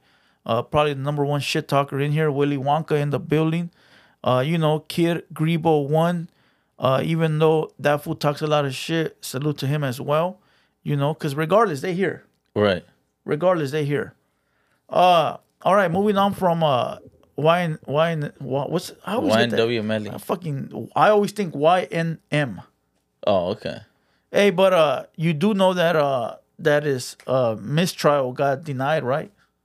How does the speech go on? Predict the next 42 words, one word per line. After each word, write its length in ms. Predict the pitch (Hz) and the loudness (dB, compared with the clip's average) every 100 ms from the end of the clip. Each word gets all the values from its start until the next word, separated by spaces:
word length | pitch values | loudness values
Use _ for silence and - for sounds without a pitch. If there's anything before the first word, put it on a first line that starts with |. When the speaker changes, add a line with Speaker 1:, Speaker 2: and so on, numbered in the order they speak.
| _ _ _ | _ _ _
Speaker 2:
That, 180 | 107 95 | 0 2
that's 180 | 113 110 | 0 0
good 160 | 139 | -2
for 120 | 135 120 | -2 -4
him, 200 | 151 131 | -4 -4
though. 180 | 87 - | -6 -6
Speaker 1:
No. 360 | 143 127 165 | -2 -2 -2
Speaker 2:
Right? 260 | 226 127 170 - | 0 -2 -2 -6
Speaker 1:
Fuck, 420 | - 453 - - | -2 -2 -4 -4
no. 320 | 147 - 147 - 147 - | -6 -6 -10 -10 -8 -4
A 60 | 139 | 0
mistrial, 520 | 214 214 233 240 240 | 0 2 2 4 4
bro, 220 | 214 233 | 2 2
that 100 | 185 | 0
means 140 | 170 | -4
he 40 | 175 | -6
gets 120 | - | -6
to 40 | - | -2
go 140 | 139 | -2
home. 280 | 127 156 - _ _ _ _ _ _ _ _ _ _ _ _ _ _ | -2 -6 -8 _ _ _ _ _ _ _ _ _ _ _ _ _ _
Speaker 2:
No, 240 | 123 160 139 | 2 4 4
what 220 | 117 123 | 0 0
they're 140 | 127 | -2
saying 300 | 123 151 160 | -2 -2 0
is 120 | 156 131 | 0 0
that, 280 | 120 117 | 0 0
um, 440 | 123 113 107 98 90 - | 2 4 2 0 -6 -16
so 260 | - 135 | -2 0
the 420 | 123 120 113 107 98 | 2 2 2 2 2
prosecutors 720 | 131 143 151 143 156 165 165 | 2 2 -2 -6 -2 -2 0
have 220 | 143 123 | 0 0
been, 360 | 131 120 110 92 - _ _ _ _ _ - | 0 -2 -2 -6 -12 _ _ _ _ _ 0
uh, 380 | 123 113 107 139 | 4 4 4 2
Speaker 1:
My 60 | 135 | 0
boy, 200 | 160 151 | -2 -2
estás 220 | 156 - | -4 -2
perdido. 440 | 156 131 151 120 113 | 0 0 -4 -4 0
Speaker 2:
that 160 | 143 | 0
the 80 | 143 | 0
prosecutors 600 | 131 160 160 - 170 170 | 0 0 0 -4 -4 -2
have 240 | 151 147 135 | 0 0 2
been, 500 | 151 139 131 123 | 0 0 0 -2